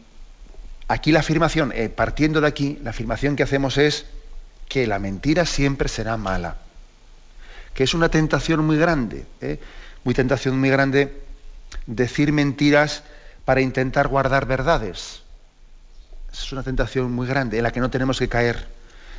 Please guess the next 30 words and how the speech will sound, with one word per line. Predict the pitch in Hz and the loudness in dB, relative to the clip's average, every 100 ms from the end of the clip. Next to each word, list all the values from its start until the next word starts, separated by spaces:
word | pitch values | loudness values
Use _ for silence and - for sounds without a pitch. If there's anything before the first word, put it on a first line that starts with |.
| - | -6
que | 127 | -2
tenemos | 117 127 127 | 2 2 2
que | - | 2
desenmascarar. | 120 117 117 120 113 - 117 110 - - - - - - - - - - - - - - - - - - - - | 2 0 -2 -2 -2 0 0 0 -2 -14 -20 -20 -20 -20 -20 -20 -20 -20 -20 -20 -20 -16 -16 -16 -12 -10 -10 -10
Hay | - | -8
que | 123 | -6
desenmascarar. | 123 - 117 - 110 107 - - - - | -6 -6 -6 -4 -2 -2 -4 -8 -10 -4
Ojo, | - 175 | -2 0
que | 147 | 0
también | - 104 123 139 - - - | -2 0 0 0 -2 -14 -8
puede | - 113 | -2 0
ocurrir | 123 135 143 160 - | 0 2 4 4 0
que, | 120 - - - - | -2 -4 -6 -14 -10
que | - | 0
alguien | 110 113 135 127 - | 0 2 2 0 -2
diga | 117 110 139 139 | -6 0 4 4
verdades | 139 143 143 165 160 170 - - - - | 4 4 4 4 2 -4 -8 -18 -18 -4
con | 139 | -2
intenciones | 127 120 123 123 - 135 131 120 120 | -2 -4 -4 -6 -4 -2 0 -2 0
malas, | 185 160 87 - - - - - - - - - - | 2 2 0 -4 -10 -14 -20 -20 -18 -14 -12 -14 -8
con | 120 | -4
intención | 120 120 110 135 127 | -4 -4 -4 -2 2
de | |
hacer | 120 - 120 | 2 0 0
daño, | 156 170 95 - - - | 2 2 -2 -8 -12 -12
lo | 95 | -12
cual | - 117 | -4 -2
también | 120 107 110 | -2 -2 -2
es | 107 | -4
incorrecto, | 101 117 185 185 - | -4 0 2 2 -4